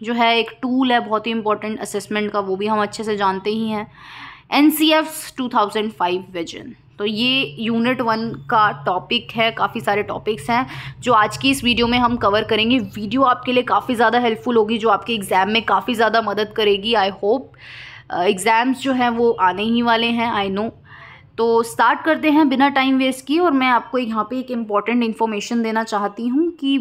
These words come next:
यूनिट वन, यूनिट टू, थ्री, फ़ोर, चारों ही यूनिट्स की आपको वीडियो मेरे चैनल पे, मतलब रिवीजन वीडियो आपको मेरे चैनल पर मिल जाएंगी, जिसमें आप एग्जाम टाइम में अगर इसको भी वॉच कर लोगे तो बड़े ईजीली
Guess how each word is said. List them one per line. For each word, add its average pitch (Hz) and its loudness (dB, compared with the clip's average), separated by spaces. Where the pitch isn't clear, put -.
यूनिट 240 0
वन, 311 4
यूनिट 226 -2
टू, 320 2
थ्री, 262 -4
फ़ोर, 196 -2
चारों 285 4
ही 330 6
यूनिट्स 269 2
की 269 -2
आपको 202 0
वीडियो 214 -2
मेरे 202 -2
चैनल 190 -2
पे, 196 -4
मतलब 196 -4
रिवीजन 220 2
वीडियो 202 2
आपको 190 -2
मेरे 190 -4
चैनल 180 -6
पर 180 -12
मिल 190 -2
जाएंगी, 247 2
जिसमें 269 -2
आप 254 2
एग्जाम 226 0
टाइम 233 -2
में 226 0
अगर 226 0
इसको 226 -2
भी 226 -2
वॉच 196 0
कर 190 -6
लोगे 196 0
तो 220 -2
बड़े 208 -2
ईजीली 240 0